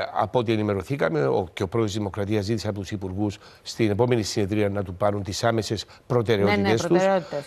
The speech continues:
Speaker 1: Ε, θα υπάρχει ένας μηχανισμός ελέγχου του κυβερνητικού έργου και δεν έχω αμφιβολία ότι θα τρέξουν με γοργούς ρυθμούς. Εδώ χρειάζονται συνενέσεις, συνθέσεις, χρειάζεται καθαρό μυαλό, χρησια-, χρειάζεται μια πηξίδα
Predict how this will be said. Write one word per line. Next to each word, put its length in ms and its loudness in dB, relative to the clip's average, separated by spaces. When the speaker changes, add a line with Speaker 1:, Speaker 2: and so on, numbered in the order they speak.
Speaker 1:
Ε, 480 4
θα 120 0
υπάρχει 640 0
ένας 240 0
μηχανισμός 580 -2
ελέγχου 380 0
του 140 -10
κυβερνητικού 580 -4
έργου 380 2
και 120 2
δεν 140 4
έχω 140 2
αμφιβολία 540 0
ότι 380 -2
θα 200 -4
τρέξουν 520 0
με 260 2
γοργούς 420 0
ρυθμούς. 440 -2
Εδώ 160 4
χρειάζονται 640 0
συνενέσεις, 1000 0
συνθέσεις, 880 -2
χρειάζεται 380 0
καθαρό 340 0
μυαλό, 440 2
χρησια-, 440 0
χρειάζεται 440 0
μια 220 0
πηξίδα 580 -2